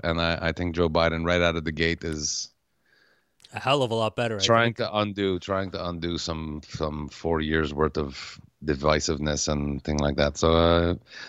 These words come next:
Speaker 1: that Keystone Pipeline was big <laughs> news. Alberta, Alberta fucking
Speaker 2: Fuck, poor
Speaker 1: premier trying to
Speaker 2: Alberta.
Speaker 1: put on sanctions. Alberta is now
Speaker 2: Oh,
Speaker 1: gonna
Speaker 2: really?
Speaker 1: put on sanctions against the United States, and the Canadian government's like, "You're
Speaker 2: No.
Speaker 1: Alberta. You don't,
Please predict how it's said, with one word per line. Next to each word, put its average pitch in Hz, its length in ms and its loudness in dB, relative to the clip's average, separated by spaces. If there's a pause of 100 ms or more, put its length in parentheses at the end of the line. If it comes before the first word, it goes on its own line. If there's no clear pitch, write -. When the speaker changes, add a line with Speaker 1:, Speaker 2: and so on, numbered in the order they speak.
Speaker 1:
that 95 160 4
Keystone 98 460 4
Pipeline 110 540 2
was 104 180 -2
big 90 200 0
<laughs> - 220 -12
news. 110 420 -4
Alberta, 95 480 0 (420)
Alberta 107 540 4
fucking - 240 -6 (260)
Speaker 2:
Fuck, - 40 -16
poor 90 100 -2
Speaker 1:
premier 120 340 4
trying 98 260 4
to 98 60 4
Speaker 2:
Alberta. 92 120 -4 (520)
Speaker 1:
put 110 140 6
on 101 200 6
sanctions. 85 800 -4 (300)
Alberta 143 520 4
is 127 200 2
now 143 140 6
Speaker 2:
Oh, 208 80 10
Speaker 1:
gonna - 20 2 (140)
Speaker 2:
really? 269 160 4
Speaker 1:
put 143 160 4
on 139 240 2
sanctions 135 580 0
against 120 260 0
the 117 60 2
United 110 320 2
States, 113 280 -4
and 95 160 0
the 92 60 0
Canadian 98 360 2
government's 98 380 4
like, 92 200 2 (320)
"You're 131 180 6
Speaker 2:
No. 190 140 6
Speaker 1:
Alberta. 120 400 4
You 78 120 -2
don't, 143 200 -2